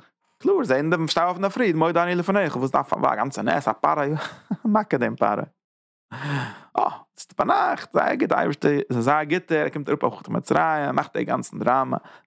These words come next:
דאס קען ער פארשטיין. דאס ווען מען זאגט, דער זאגט, מצה, זאגט, דא שטייט מצה איז חסר,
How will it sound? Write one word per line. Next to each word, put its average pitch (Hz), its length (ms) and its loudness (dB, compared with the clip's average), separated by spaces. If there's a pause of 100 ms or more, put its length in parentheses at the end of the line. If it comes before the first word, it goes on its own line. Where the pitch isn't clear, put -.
דאס - 120 -4
קען 117 160 0
ער - 60 0
פארשטיין. - 420 -4 (1700)
דאס 123 80 4
ווען 160 140 2
מען 143 80 2
זאגט, 135 140 0
דער 131 100 2
זאגט, 135 320 0 (520)
מצה, 185 380 2
זאגט, 151 320 -6
דא 175 120 4
שטייט - 200 0
מצה 170 280 2
איז 147 120 0
חסר, 175 400 -2